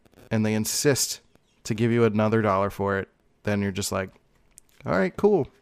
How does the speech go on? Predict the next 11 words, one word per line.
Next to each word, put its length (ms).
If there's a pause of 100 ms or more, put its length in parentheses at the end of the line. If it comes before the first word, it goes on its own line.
(340)
Thank 240
you. 340
I 40
appreciate 500
that." 240 (560)
And, 280
you 80
know, 240 (140)
the, 280
the 380 (500)
appreciation 880